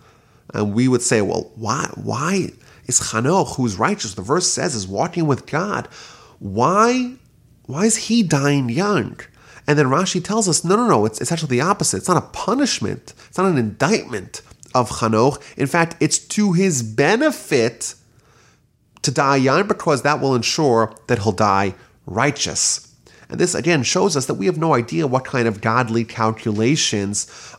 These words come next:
are going on. We see this again a little bit later on, uh, in chapter, at the end, last verse of chapter, uh, five. It tells us that Noah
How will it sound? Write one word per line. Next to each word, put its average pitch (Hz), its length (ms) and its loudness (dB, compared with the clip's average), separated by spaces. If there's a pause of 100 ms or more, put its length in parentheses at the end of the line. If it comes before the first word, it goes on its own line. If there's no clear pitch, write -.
are 113 340 4
going 110 520 2
on. 110 160 0
We 117 80 0
see 156 160 -4
this 180 180 0
again 131 380 2 (260)
a 110 80 0
little 147 200 4
bit 123 280 0 (120)
later 117 360 2
on, 113 600 2 (920)
uh, 107 220 0
in 117 140 0
chapter, 117 600 0 (300)
at 101 60 -8
the 107 80 2
end, 120 100 4
last 120 320 2
verse 113 220 2
of 95 80 -6
chapter, 117 360 0 (280)
uh, 107 100 -4
five. 165 580 2 (240)
It 117 120 -4
tells 170 260 0
us 135 140 2
that 104 300 -2 (360)
Noah 131 800 2